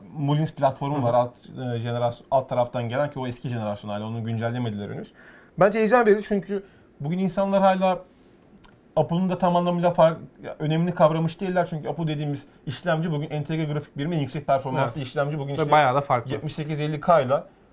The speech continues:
Speaker 1: hani bir, bir Full H D çözünürlükte Battlefield dördü zorlayarak olsa bile hani bakıldığı zaman
Speaker 2: Zorlayarak da yani düşük ayarlarda oynuyorsun.
Speaker 1: Ha,
Speaker 2: Medium'da,
Speaker 1: tabii, kay-,
Speaker 2: Medium'a zorlamaya
Speaker 1: ha,
Speaker 2: başlıyorsun.
Speaker 1: Medium'u zorlamaya başlıyor ama örneğin bin altı yüz sekseni bin elli gibi çözünürlükte
Speaker 2: Mis gibi
Speaker 1: kaymak
Speaker 2: oynuyorsun,
Speaker 1: gibi oynarsın.
Speaker 2: evet.
Speaker 1: Dolayısıyla düşük maliyetli oyun oynatabilen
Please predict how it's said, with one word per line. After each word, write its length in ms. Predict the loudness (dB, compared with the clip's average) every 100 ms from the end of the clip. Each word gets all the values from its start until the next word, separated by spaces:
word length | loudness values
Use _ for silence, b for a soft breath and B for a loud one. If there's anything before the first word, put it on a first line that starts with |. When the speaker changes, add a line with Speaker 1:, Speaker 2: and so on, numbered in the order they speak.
| _
Speaker 1:
hani 280 | -4 -4 -6 -14 -16
bir, 120 | -16 -10
bir 120 | -8
Full 200 | -6 -2
H 60 | 0
D 40 |
çözünürlükte 880 | -2 -2 -4 -2 -6 -4 -4 -2 -2
Battlefield 420 | -4 -2 -4 0
dördü 260 | 4 4 2
zorlayarak 540 | 2 4 6 6 6
olsa 320 | 2 2 -2
bile 120 | 0 0
hani 180 | 0
bakıldığı 300 | -2 -4 -6
zaman 280 | -4 -2 -2
Speaker 2:
Zorlayarak 440 | 0 2 4 2 0
da 40 |
yani 400 | 2 2 0 -4
düşük 240 | -4 4
ayarlarda 340 | 6 8 6 4
oynuyorsun. 360 | 2 0 -2
Speaker 1:
Ha, 100 | 0
Speaker 2:
Medium'da, 520 | 2 4 4 6 6 4
Speaker 1:
tabii, 80 | 0 2
kay-, 140 | 4
Speaker 2:
Medium'a 220 | 6 6
zorlamaya 500 | 6 8 8 6 6
Speaker 1:
ha, 40 | 6
Speaker 2:
başlıyorsun. 300 | 6 4 2
Speaker 1:
Medium'u 120 | 4
zorlamaya 460 | 6 6 6 8 8
başlıyor 360 | 8 6 4
ama 200 | 6 4 2
örneğin 300 | 2 2 4
bin 60 |
altı 220 | 4 4
yüz 80 | 2
sekseni 320 | -2 -2 -2 0
bin 80 |
elli 180 | 0 0
gibi 160 | 0 0
çözünürlükte 580 | 0 0 -2 2 2 2
Speaker 2:
Mis 140 | -2
gibi 60 | 4
Speaker 1:
kaymak 220 | 6 8
Speaker 2:
oynuyorsun, 200 | 6 2
Speaker 1:
gibi 60 | 2
oynarsın. 400 | 4 4 4 0
Speaker 2:
evet. 80 | -2
Speaker 1:
Dolayısıyla 540 | 0 -2 -2 -2 -2 B B -12
düşük 240 | -12 -4
maliyetli 680 | 2 4 2 -4 -4 -4 -2
oyun 200 | 0 2
oynatabilen 600 | 0 0 -2 2 2 2